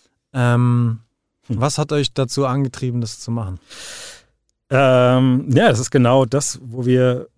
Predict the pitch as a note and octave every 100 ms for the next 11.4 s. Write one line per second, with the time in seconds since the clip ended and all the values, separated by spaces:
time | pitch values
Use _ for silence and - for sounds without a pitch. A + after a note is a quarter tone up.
0 | _ _ _ - A2+ C3+ F3+ E3 - -
1 | D3+ - C3+ B2+ B2 B2+ - C3+ D3+ B2
2 | B2+ B2+ B2 - C#3 C#3+ C3+ - B2 A#2+
3 | A#2+ - A#2+ A#2 A2+ _ _ _ - A#2
4 | A#2+ A#2+ A2+ A#2 A2+ - A#2+ B2 C3 C3+
5 | C3+ - _ _ _ _ _ _ _ _
6 | _ _ _ D#3 - D#3 C#3+ D3 - -
7 | - C3+ C3+ B2 A#2 A2+ A#2+ B2 - A#2+
8 | A#2+ - - A2 A2 - F2 - - B2+
9 | G3 B2 A#2 A2 - - - - C3 D3
10 | C#3+ C#3+ D3 D3+ - B2+ A2 A2+ A2 B2
11 | - - A#2